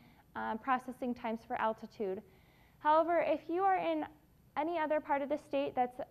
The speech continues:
a non-shaded county, you will need to, um, take into consideration because these are going to be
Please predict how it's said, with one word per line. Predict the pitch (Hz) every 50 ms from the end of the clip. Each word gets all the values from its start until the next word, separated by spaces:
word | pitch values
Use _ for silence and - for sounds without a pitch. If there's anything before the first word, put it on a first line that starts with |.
| - -
a | 247 247
non-shaded | 247 247 240 240 240 269 262 - 277 254 233 240 240
county, | 240 - - 247 240 240 254 269 269
you | 254 240
will | 226 240 240 240
need | 240 233 233 233 240 233 233 - -
to, | - 247 226 220 220 214 220 214 - - - - - -
um, | 208 208 208 208 214 220 - -
take | - 240 233 247
into | 240 226 240
consideration | - - 240 233 - 254 214 226 220 214 214 214 - - 233
because | 214 220 - 254 240 220
these | 240 233 220 240
are | 226
going | 226 220 208 220 220
to | - 214
be | 220 214 202 202 208 214